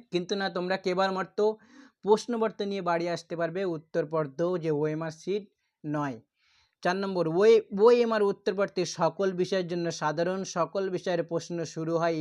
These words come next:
এ এক, এক নম্বর থেকেই। পরীক্ষার্থী কোন রকম কর্মিক সংখ্যা নির্বাচন করবে এবং ওএমআর সিটির উত্তর প্রার্থী এক অনুসারে সঠিক বিকল্পের বিরুদ্ধে গাঢ় বা ভরাট করবে। অ্যাডমিট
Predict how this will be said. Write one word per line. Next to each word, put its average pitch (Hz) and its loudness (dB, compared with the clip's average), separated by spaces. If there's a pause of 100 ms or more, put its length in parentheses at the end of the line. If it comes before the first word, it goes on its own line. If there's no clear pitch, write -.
এ 156 0 (160)
এক, 151 -4
এক 160 -2
নম্বর 160 -4
থেকেই। 202 0 (460)
পরীক্ষার্থী 226 2
কোন 185 -6
রকম 180 -2
কর্মিক 175 -2
সংখ্যা 165 -4
নির্বাচন 156 -2
করবে 165 -2
এবং 165 -2
ওএমআর 160 -2
সিটির 151 -6
উত্তর 156 -8
প্রার্থী 151 -2
এক 151 -2
অনুসারে 156 -4
সঠিক 156 -8
বিকল্পের 160 -4
বিরুদ্ধে 151 -4
গাঢ় 151 0
বা 165 0
ভরাট 147 -4
করবে। 139 -6 (960)
অ্যাডমিট 190 -2